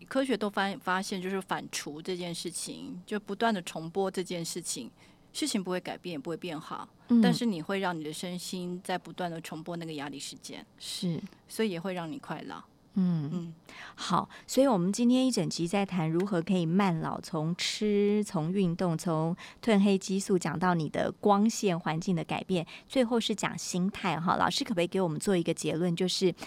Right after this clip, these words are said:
Speaker 2: 按照您自己实践过来的经验，怎么样能够把自己留在一个还不错的状态，然后不要这么快老化？
Speaker 1: <laughs> 嗯，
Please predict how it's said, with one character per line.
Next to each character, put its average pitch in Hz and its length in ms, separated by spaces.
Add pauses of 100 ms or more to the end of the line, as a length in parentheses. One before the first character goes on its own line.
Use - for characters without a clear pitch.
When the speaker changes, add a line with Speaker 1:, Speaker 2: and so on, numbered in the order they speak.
(300)
Speaker 2:
按 294 140
照 269 160
您 190 160
自 226 160
己 160 160
实 165 240
践 196 200
过 185 180
来 160 140
的 160 100
经 175 260
验， 165 180
怎 - 160
么 160 120
样 214 280
能 165 160
够 185 240 (240)
把 156 140
自 202 160
己 165 140
留 156 220
在 175 200
一 160 80
个 165 120
还 151 200
不 180 120
错 214 220
的 170 100
状 170 300
态， 160 220
然 147 120
后 156 160
不 170 120
要 160 100
这 175 140
么 156 100
快 147 220
老 - 180
化？ - 320 (280)
Speaker 1:
<laughs> - 20 (2000)
嗯， 180 1120